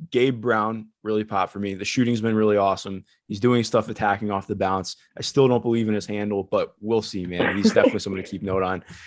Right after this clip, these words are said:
Uh, Jake, I know you gotta get, get, <laughs> gotta get out of here and catch a flight.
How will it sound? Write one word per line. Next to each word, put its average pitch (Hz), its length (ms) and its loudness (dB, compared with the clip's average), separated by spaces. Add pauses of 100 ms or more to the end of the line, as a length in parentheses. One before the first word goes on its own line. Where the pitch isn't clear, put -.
(440)
Uh, 120 180 4
Jake, 131 340 6
I 127 140 4
know 143 80 6
you 139 100 8
gotta 127 180 6
get, 127 200 2 (120)
get, 131 400 -2
<laughs> 139 100 -4
gotta 196 140 6
get 165 180 6
out 147 180 6
of 139 60 0
here 143 140 2
and 123 100 -2
catch 127 220 -6
a 110 60 -6
flight. 123 460 4